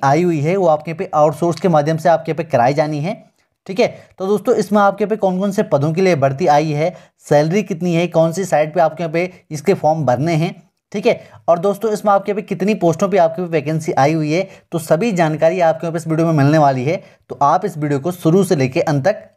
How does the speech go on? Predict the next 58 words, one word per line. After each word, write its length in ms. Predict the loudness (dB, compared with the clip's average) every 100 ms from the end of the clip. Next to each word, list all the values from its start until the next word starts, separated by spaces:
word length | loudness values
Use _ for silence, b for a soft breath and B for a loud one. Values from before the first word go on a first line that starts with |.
| _
जरूर 300 | -4 0 2
देखें। 340 | 0 -4 -6 -10 B B B
तो 60 | 2
दोस्तों, 260 | 2 2 0
इसमें 180 | 0 2
जो 100 | 2
आपके 180 | 2
पे 140 | 0 2
पदों 240 | 0 -2
की 100 | -6
वैकेंसी 480 | -4 -2 -2 -2 2
आई 140 | 2
है, 80 | 2
आपके 260 | 2 0 -4
यहाँ 80 | -4
पे 200 | -4 -6 B B -2
व्याख्याता 440 | 0 2 2 2
यानी 220 | 2 0
कि 100 | -2
लेक्चरर 440 | 0 0 0 0 0
के 120 | -2
पदों 220 | -6 -6
की 100 | -2
वैकेंसी 520 | -2 0 -2 -4 -4
है। 160 | -4 -4 B _
इसके 200 | -6 0
अलावा 260 | 2 4 2
आपके 180 | 0 -8
पे 80 | -4
कर्मशाला 440 | -2 0 2 2
अनुदेशक 460 | 2 -2 -8 -8 -8
के 80 |
पदों 240 | -2 0 2
पे 100 | 4
भी 120 | 4
आपके 220 | 4 2
पे 80 | 0
भर्ती 300 | 0 0 0
आई 140 | 0
हुई 180 | 0 -2
है। 140 | -2 -4 B B B
इसके 200 | -10 0
अलावा 240 | 2 4 4
आपके 200 | 0 -4
पे 140 | -4 -6 b b _
कंप्यूटर 380 | -6 -2 0 0
प्रोग्रामर 480 | 0 0 2 2 0
के 100 | -6
पदों 240 | -4 -4 -4
के 100 | -2
लिए 100 | 2
भी 100 | 2
आपके 260 | 0 -2
पे 160 | -4 -2
वैकेंसी 540 | -4 -2 -4 -2 -6 -8 B -8 0
जारी 280 | 2 2
हुई 160 | -2 -6
है। 200 | -6 -10